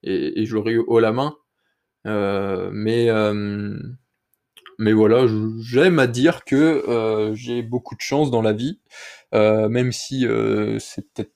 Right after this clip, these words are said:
pas de la chance, même si c'est des, c'est, enfin, c'est pas de la chance, mais je le ca-, caractérise comme de la chance, étant donné que c'était, euh, quelque chose que je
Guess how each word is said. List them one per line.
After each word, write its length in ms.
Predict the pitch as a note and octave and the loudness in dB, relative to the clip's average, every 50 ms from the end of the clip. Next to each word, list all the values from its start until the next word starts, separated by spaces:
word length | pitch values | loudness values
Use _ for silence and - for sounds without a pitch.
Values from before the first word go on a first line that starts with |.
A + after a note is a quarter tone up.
| _ _ - | _ _ -2
pas 120 | - G#2+ | -2 -2
de 140 | G2+ A2 A2 | 0 0 0
la 100 | A2 A2 | 0 0
chance, 380 | G#2 - - B2+ B2 A#2+ - | 0 0 -2 -2 -2 -4 -6
même 180 | - G#2 G#2 G2+ | -10 -10 -10 -10
si 160 | - - A2 | -10 -12 -12
c'est 200 | - - - A2 | -12 -10 -10 -10
des, 480 | G#2+ G#2+ G#2 G#2 - - - - - - | -8 -8 -8 -8 -8 -10 -10 -14 -16 -20
c'est, 400 | _ - - - - - - - _ _ _ _ - - - - - _ _ _ _ | _ -18 -18 -18 -18 -20 -20 -20 _ _ _ _ -20 -20 -20 -20 -20 _ _ _ _
enfin, 220 | - G3 G3 - _ _ _ _ _ _ _ _ _ _ _ _ _ _ _ _ _ _ _ _ _ _ _ _ - | -2 -2 -2 -2 _ _ _ _ _ _ _ _ _ _ _ _ _ _ _ _ _ _ _ _ _ _ _ _ -18
c'est 240 | - - - C3 A#2 | -14 -8 -6 -4 0
pas 140 | C#3+ C#3+ | 0 2
de 40 | C3+ | 2
la 120 | D3 D#3 D3+ | 4 2 2
chance, 320 | - - D3+ C3 - - | 2 0 0 0 -2 -2
mais 100 | A#2+ A2+ | -2 0
je 60 | A2 | 0
le 100 | A#2 A2 - | 0 0 0
ca-, 220 | - C3+ B2+ - _ _ _ _ _ _ _ - | 0 -4 -4 -4 _ _ _ _ _ _ _ -10
caractérise 640 | C3 A#2+ B2+ B2+ B2+ - - C3+ B2+ C#3+ C3+ - | -6 -4 -4 -4 -4 -4 -4 -4 -2 -4 -6 -6
comme 220 | - - D3+ C#3 | -4 -4 -4 -2
de 80 | B2+ C3 | -2 -2
la 140 | B2 B2 A2+ | -2 -2 -2
chance, 320 | - - D3 D#3 D3+ - | -4 -6 -8 -8 -6 -8
étant 180 | A#2+ A2 A2 G#2+ | -10 -10 -10 -10
donné 300 | G#2+ G#2+ A2 A#2 B2+ B2+ | -10 -8 -10 -10 -12 -12
que 100 | - - | -14 -16
c'était, 280 | - - - - G#2 | -18 -16 -12 -10 -10
euh, 140 | G#2 G2 - | -10 -10 -10
quelque 200 | - - A2+ A2 | -8 -8 -8 -6
chose 220 | - - B2 A#2+ - | -4 -4 -4 -4 -4
que 120 | - G#2+ | -6 -6
je 120 | G#2 G#2+ | -6 -6